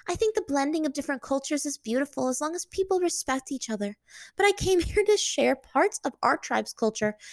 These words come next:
with the people of Ba Sing Se so it would survive. And I must admit, it isn't always what I expected. Not many like our food or our music, and some even look down on me for being a sandbender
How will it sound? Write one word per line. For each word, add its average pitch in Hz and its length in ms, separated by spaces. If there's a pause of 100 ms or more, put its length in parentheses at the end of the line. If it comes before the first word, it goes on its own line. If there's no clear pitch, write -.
(180)
with 330 100
the - 80
people 403 340
of 392 100
Ba 254 180
Sing 330 180
Se 220 240
so 277 200
it 254 120
would 240 120
survive. 285 800 (880)
And 339 320 (460)
I - 260
must 403 260
admit, 240 500
it 311 120
isn't 349 220
always 233 300
what 220 100
I 196 60
expected. 220 600 (440)
Not 415 180
many 359 220
like 269 240
our 311 100
food 254 340
or 254 140
our 269 80
music, 294 420
and 415 100
some 349 200
even 359 220
look 339 160
down 285 280
on 254 120
me 220 120
for 226 120
being 240 200
a 240 40
sandbender 226 640